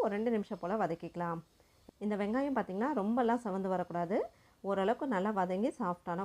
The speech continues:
போதும். இப்போ பாருங்க, கண்ணாடி பதத்துக்கு வதங்கி வந்திருக்கு, இந்த அளவுக்கு இருந்தா போதும், ரொம்ப செவக்கக்கூடாது. இப்போ அடுத்து இது கூட வந்து தக்காளி பழம் சேர்த்துக்கலாம். நல்லா பழமா இருக்க மூணு தக்காளி கட் பண்ணி வச்சிருக்கேன், இதை சேர்த்துட்டு கூடவே தேவையான அளவுக்கு உப்பும் சேர்த்துக்கலாம். உப்பு சேர்த்து வதக்கும் போது பார்த்தீங்கன்னா அந்த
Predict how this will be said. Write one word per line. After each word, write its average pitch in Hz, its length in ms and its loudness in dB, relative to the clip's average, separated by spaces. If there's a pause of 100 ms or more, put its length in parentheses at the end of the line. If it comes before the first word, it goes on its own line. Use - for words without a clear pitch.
போதும். 175 280 0 (300)
இப்போ 185 180 -6
பாருங்க, 196 240 -4 (100)
கண்ணாடி 202 320 -2
பதத்துக்கு 185 340 -4
வதங்கி 175 240 -2
வந்திருக்கு, 170 320 -4 (180)
இந்த 220 200 2
அளவுக்கு 208 240 -2
இருந்தா 185 280 -4
போதும், 190 280 -4
ரொம்ப 202 220 -2
செவக்கக்கூடாது. 165 640 -4 (600)
இப்போ 330 220 -2
அடுத்து 220 260 0
இது 190 140 0
கூட 220 100 0 (100)
வந்து 196 220 0
தக்காளி 233 340 -2
பழம் 185 260 -2
சேர்த்துக்கலாம். 175 440 -4 (360)
நல்லா 277 240 -2
பழமா 240 320 2
இருக்க 247 180 -4 (120)
மூணு 226 140 2 (100)
தக்காளி 208 340 -4
கட் 175 160 -6
பண்ணி 190 160 -2
வச்சிருக்கேன், 175 380 -8 (100)
இதை 170 120 -6 (100)
சேர்த்துட்டு 254 340 -2 (160)
கூடவே 226 280 0 (100)
தேவையான 202 320 -2
அளவுக்கு 185 260 -4
உப்பும் 196 300 -10
சேர்த்துக்கலாம். 175 500 -4 (460)
உப்பு 294 200 -6
சேர்த்து 226 260 -2
வதக்கும் 196 300 -2
போது 208 160 -2
பார்த்தீங்கன்னா 190 340 -4
அந்த 185 120 -4